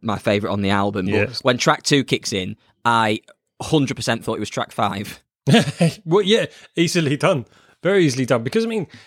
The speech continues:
Speaker 2: it is quite weird that most of the tracks are between forty-eight seconds and, well,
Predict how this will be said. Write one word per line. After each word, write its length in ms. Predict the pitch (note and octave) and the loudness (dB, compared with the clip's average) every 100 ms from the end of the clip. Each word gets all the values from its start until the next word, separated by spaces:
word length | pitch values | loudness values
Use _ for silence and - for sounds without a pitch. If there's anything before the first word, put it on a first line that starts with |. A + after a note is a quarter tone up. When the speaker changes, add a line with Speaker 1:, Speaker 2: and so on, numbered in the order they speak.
| _ _ | _ _
Speaker 2:
it 120 | - A3 | -8 -4
is 180 | A#3+ | -2
quite 240 | - A3+ E3 | 0 2 2
weird 380 | F#3 F#3+ D3+ G#2 | 4 4 2 0
that 120 | A#2 | 0
most 300 | D3+ E3 - | 2 0 0
of 60 | |
the 100 | B2+ | 0
tracks 460 | A#2+ C#3 A#2 - - - | 2 2 2 0 -10 -6
are 320 | C3 A#2+ A#2 | 0 2 4
between 520 | G#2+ A2 B2+ A#2 A2 | 0 -4 -2 -2 -2
forty-eight 460 | A2 - B2 A2+ A2+ | -4 0 2 2 2
seconds 480 | - A#2 A2 G2+ G2 | 2 2 0 -2 0
and, 220 | G#2 A#2 | -2 0
well, 220 | A2 G2+ | 0 0